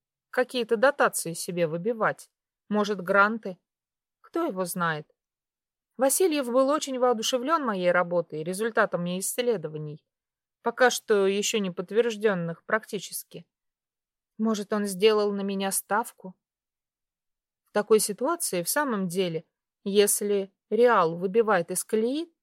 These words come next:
то надо устранить Реал. Телефон опять вибрирует, с недоумением смотрю на входящий от Зубова. И отклоняю.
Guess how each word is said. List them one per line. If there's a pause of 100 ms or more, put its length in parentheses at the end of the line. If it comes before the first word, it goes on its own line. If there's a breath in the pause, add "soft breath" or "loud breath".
(120)
то
надо
устранить
Реал. (1500)
Телефон
опять
вибрирует,
с
недоумением
смотрю
на
входящий
от
Зубова. (800)
И
отклоняю.